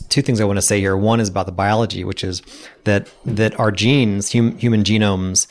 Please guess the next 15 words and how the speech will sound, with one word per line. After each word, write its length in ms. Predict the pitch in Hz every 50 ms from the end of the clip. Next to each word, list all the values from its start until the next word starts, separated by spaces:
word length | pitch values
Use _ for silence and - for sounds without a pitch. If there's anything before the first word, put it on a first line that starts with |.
| - - _ -
it's 160 | - - -
thought 440 | - - - 131 135 131 104 - -
have 520 | - - - 110 101 101 101 95 92 - - - - _ _ - -
essentially 720 | 98 - - 117 117 117 - 113 107 101 95 95 98 -
a 160 | - 101 98
pattern 680 | 98 - - - - 135 143 127 110 92 90 92 110 113 107 -
that 220 | 110 104 113 117
was 260 | 104 101 95 92 92
useful 400 | 104 123 160 156 - - 135 110
in 60 | 101
the 80 | 101 92
past, 480 | - - - 104 107 131 151 - - -
which 160 | 101 - -
was 160 | 101 90 87
to, 240 | - - 101 95